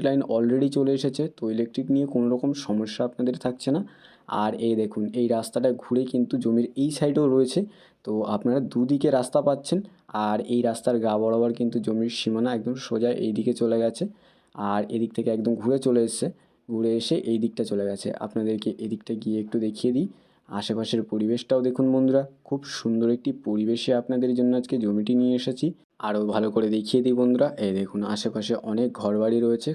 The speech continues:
খুব সুন্দর একটি পরিবেশে এই জমিটি রয়েছে বন্ধুরা। আপনারা চাইলে এখানে কিন্তু একটি সুন্দর নিজের মনের মতো বাগান বাড়ি বানিয়ে আপনারা এখানে বসবাস করতে পারবেন। সুন্দর একটি জমি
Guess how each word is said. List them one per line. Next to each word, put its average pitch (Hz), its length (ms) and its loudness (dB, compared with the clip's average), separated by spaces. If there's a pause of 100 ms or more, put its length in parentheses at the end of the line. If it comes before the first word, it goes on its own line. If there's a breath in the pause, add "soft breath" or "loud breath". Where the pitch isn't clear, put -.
খুব 120 120 -4 (120)
সুন্দর 104 340 -2
একটি 117 140 -6 (120)
পরিবেশে 104 480 -2 (460 loud breath)
এই 107 80 0
জমিটি 104 360 0
রয়েছে 120 360 2
বন্ধুরা। 123 280 4 (420 loud breath)
আপনারা 110 280 -6 (100)
চাইলে 127 300 2 (160)
এখানে 123 220 0 (100)
কিন্তু 120 240 0 (120)
একটি 117 180 -6 (180)
সুন্দর 131 400 2 (120)
নিজের 123 220 4
মনের 113 360 2
মতো 127 260 2 (180)
বাগান 107 300 2
বাড়ি 131 200 6
বানিয়ে 120 380 2
আপনারা 123 440 -2
এখানে 127 220 0
বসবাস 113 400 0 (100)
করতে 123 280 0
পারবেন। 123 260 2 (420 loud breath)
সুন্দর 127 440 2
একটি 135 220 0
জমি 120 340 4